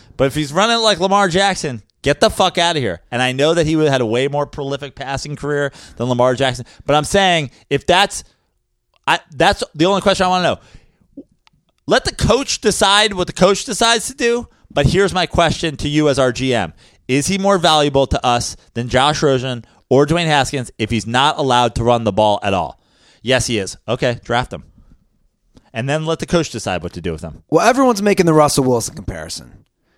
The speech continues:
Speaker 1: Because he's short.
Speaker 2: Their measurements are pretty close. I think a lot of their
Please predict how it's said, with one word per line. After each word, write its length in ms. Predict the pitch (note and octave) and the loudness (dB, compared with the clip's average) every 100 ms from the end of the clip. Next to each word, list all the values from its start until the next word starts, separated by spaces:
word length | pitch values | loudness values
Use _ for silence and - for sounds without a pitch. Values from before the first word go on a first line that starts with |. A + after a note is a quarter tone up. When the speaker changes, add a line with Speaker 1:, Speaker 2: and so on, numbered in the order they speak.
| _ - | _ -6
Speaker 1:
Because 200 | A#2+ B2+ | -4 -2
he's 140 | A2 | -2
short. 320 | - G2+ C#2+ _ _ _ _ _ _ _ _ _ _ _ _ _ _ _ _ _ - | -4 -6 -6 _ _ _ _ _ _ _ _ _ _ _ _ _ _ _ _ _ -2
Speaker 2:
Their 140 | C3+ | 0
measurements 560 | D#3 F3+ F#3+ G3+ F#3 E3+ | 2 2 2 0 -2 -2
are 60 | |
pretty 240 | C#3+ E3+ D3+ | 0 0 0
close. 800 | D3+ D3 C#3 C3+ - - - - | 2 4 6 4 0 -6 -8 -8
I 120 | A2+ | -8
think 220 | A#2 C3 | -4 -4
a 40 | B2 | 0
lot 300 | B2 B2 B2+ | 2 2 2
of 80 | A#2+ | 0
their 340 | A#2 A2 | 0 0